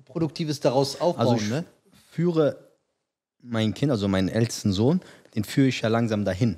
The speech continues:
Speaker 2: dass er sich Fähigkeiten aneignet, ne? Der kommt, der arbeitet zum Beispiel schon,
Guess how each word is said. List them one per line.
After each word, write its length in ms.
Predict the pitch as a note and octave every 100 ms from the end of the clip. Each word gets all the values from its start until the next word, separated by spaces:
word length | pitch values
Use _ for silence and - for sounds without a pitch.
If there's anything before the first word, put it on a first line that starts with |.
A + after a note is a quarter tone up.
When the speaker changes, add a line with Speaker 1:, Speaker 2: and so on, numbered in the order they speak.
| -
Speaker 2:
dass 180 | - -
er 80 | G2
sich 180 | F#2+ -
Fähigkeiten 520 | A#2+ A2+ - F#2+ F2+
aneignet, 520 | G#2 F2 F#2 - F#2+
ne? 100 | C#3+
Der 100 | A2
kommt, 320 | - A#2+ G#2+ - - _ _ _
der 100 | F#2
arbeitet 360 | A#2 A#2 A2 -
zum 100 | G#2+
Beispiel 300 | G#2 G2+ F#2+
schon, 340 | - G2